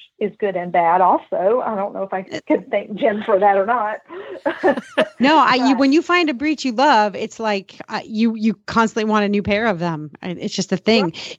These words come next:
Speaker 2: Jennifer has a thing with saddle pads. I have a thing with breeches. But you know what? I have,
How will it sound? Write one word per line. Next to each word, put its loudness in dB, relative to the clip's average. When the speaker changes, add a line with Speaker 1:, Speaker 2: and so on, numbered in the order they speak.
Speaker 2:
Jennifer 2
has 2
a -4
thing -4
with -6
saddle -4
pads. -4
I -12
have -10
a -6
thing -10
with -10
breeches. -6
But 2
you 6
know 6
what? 4
I 4
have, -6